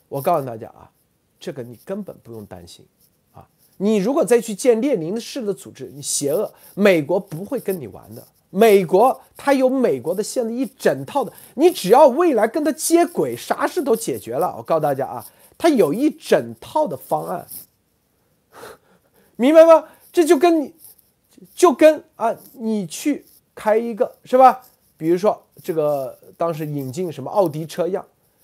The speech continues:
你说你自己摸，你自己搞，你能搞得出奥迪车吗？搞你一百年你都搞不出。那什么是什么？你不就引进别人的生产线吗？引进别人的先进管理方式吗？一样的，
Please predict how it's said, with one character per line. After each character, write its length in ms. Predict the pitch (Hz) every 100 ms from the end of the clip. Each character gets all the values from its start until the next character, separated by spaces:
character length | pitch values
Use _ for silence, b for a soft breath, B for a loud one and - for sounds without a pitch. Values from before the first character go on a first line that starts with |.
| _ _ _
你 140 | 247
说 180 | 262 392
你 160 | 370 214
自 300 | - 392 392
己 220 | - 160
摸， 440 | 156 254 269 - -
你 160 | 214
自 280 | 214 - 381
己 160 | - 220
搞， 360 | 214 147 - _ _ _
你 140 | 214
能 220 | 214 214 311
搞 200 | - 151
得 120 | 175
出 140 | -
奥 160 | 185 190
迪 140 | 160
车 180 | 151 156
吗？ 160 | 143 - _ _ _ _ -
搞 220 | 254 359
你 160 | 349
一 80 | 359
百 260 | - 370 190
年 240 | 180 320
你 80 | 330
都 120 | 220
搞 180 | 208 127
不 100 | 156
出。 280 | 151 165 - _ _ _ _ _
那 160 | 302 302
什 200 | - 180
么 120 | 214
是 140 | 247
什 80 | 214
么？ 200 | 170 175 _ _ _ _ 294
你 100 | 339
不 180 | 359 392
就 160 | 466
引 280 | 269 220 170
进 320 | 151 349 320
别 240 | 151 175 233
人 140 | 294
的 80 | 277
生 200 | 302 285
产 160 | 156
线 200 | 143 294
吗？ 140 | 285 240 b b
引 280 | 220 254 220
进 220 | 330 320
别 140 | 208
人 100 | 240
的 60 | 277
先 280 | - 277 285
进 160 | 302
管 200 | 254 196
理 80 | 247
方 200 | 160 233
式 180 | 233 311
吗？ 160 | 277 - _ _ _ _ _ _ -
一 280 | 247 339 392
样 280 | 440 403
的， 200 | 269 -